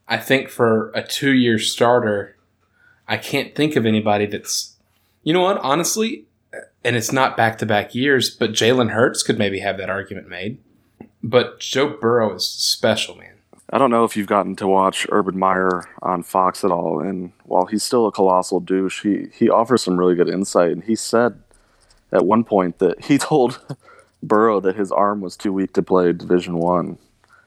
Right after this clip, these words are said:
Speaker 2: And so
Speaker 1: Jeez.
Speaker 2: Burrow took that and worked on his arm strength, and now, I mean, he doesn't have a cannon, but he, he throws a really nice ball. So, I mean, just that dedication that he's shown.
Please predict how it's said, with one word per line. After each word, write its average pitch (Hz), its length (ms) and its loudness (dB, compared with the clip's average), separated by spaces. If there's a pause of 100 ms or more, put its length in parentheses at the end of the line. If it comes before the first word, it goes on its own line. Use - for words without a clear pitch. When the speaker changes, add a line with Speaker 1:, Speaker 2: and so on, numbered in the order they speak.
(360)
Speaker 2:
And 107 240 -2
so 92 300 4
Speaker 1:
Jeez. - 260 -12
Speaker 2:
Burrow 107 280 4
took 123 260 -2
that 92 340 2
and 92 220 -4
worked 95 240 0
on 101 160 0
his 95 140 -4
arm 95 200 0
strength, 90 420 -6
and 98 140 -4
now, 98 440 2
I - 20 -4
mean, 113 240 -8 (560)
he 240 80 0
doesn't 156 160 0
have 107 120 2
a 90 40 2
cannon, 110 420 2
but 95 120 0
he, 123 200 0 (160)
he 117 120 2
throws 120 280 0
a 98 60 -4
really 101 240 2
nice 90 240 -2
ball. 92 400 2
So, 92 520 0 (800)
I - 60 2
mean, 107 140 4
just 113 140 -8
that 92 160 2
dedication 92 800 0 (640)
that 104 120 -2
he's 101 100 0
shown. 87 380 0